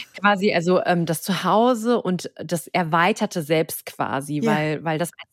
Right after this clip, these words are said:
Speaker 1: Teil des Selbst empfunden wird, da wo man wohnt, ne? Und dass man noch mal so guckt, was ist der Zusammenhang zwischen Clutter, also,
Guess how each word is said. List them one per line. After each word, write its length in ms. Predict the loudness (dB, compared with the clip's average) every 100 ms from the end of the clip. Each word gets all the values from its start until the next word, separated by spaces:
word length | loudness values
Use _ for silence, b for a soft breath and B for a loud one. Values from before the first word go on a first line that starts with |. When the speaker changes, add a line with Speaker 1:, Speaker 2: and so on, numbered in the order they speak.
| -8
Speaker 1:
Teil 360 | 0 2 2
des 140 | 0 0
Selbst 380 | 2 2 -2 -8
empfunden 480 | -6 -4 -4 -4 -4
wird, 200 | -4 0
da 160 | -2
wo 100 | 0
man 240 | -2 -4 -4
wohnt, 340 | -2 -2 -6
ne? 320 | -6 -4 -4 -4
Und 220 | -4 -6 B B
dass 120 | -8
man 100 | -4
noch 80 | -2
mal 80 | -2
so 100 | -2
guckt, 220 | -2 -2
was 140 | -2 -6
ist 120 | -6
der 80 | -6
Zusammenhang 800 | -6 -2 2 2 2 0 -2 -4
zwischen 380 | -4 -6 -4 -8
Clutter, 440 | -6 -6 -6 -4
also, 420 | -2 0 -2 -4